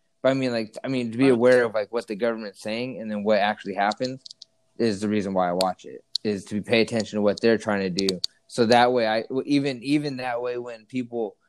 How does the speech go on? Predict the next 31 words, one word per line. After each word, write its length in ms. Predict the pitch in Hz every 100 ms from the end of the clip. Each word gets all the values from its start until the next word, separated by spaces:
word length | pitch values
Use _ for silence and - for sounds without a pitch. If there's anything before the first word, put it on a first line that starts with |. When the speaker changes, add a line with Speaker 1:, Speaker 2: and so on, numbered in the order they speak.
| _ _
Speaker 1:
like, 220 | 131 127
the 100 | 135
whole, 180 | 127 139
like, 180 | 123 120
the 80 | 120
whole, 340 | 139 131 107 _ _ _ -
the 120 | 127
whole 340 | 110 147 156
reason 360 | 143 139 131 135
why 200 | 123 117
I'm, 240 | 120 117 -
I'm 220 | 113 113
against 400 | 104 113 120 -
Joe 140 | 123
Biden 480 | 104 101 117 139 160 - _ _ _
is 180 | - 123
because 360 | 117 120 113 -
he's 280 | 147 151
obvious 600 | 101 107 117 131 139 135 -
in 180 | 123 123
everybody's 520 | 120 120 113 117 104
face, 360 | - 113 127 - _ _ _
not 240 | 117 120 120
only 260 | 127 123
just 280 | 98 117 -
a 60 | 107
weirdo, 500 | 107 120 127 131 117
but 160 | 113 98
a 100 | 104
fucking, 800 | - 120 - 117 110 104 98 95 _ _ _ -
like, 220 | 113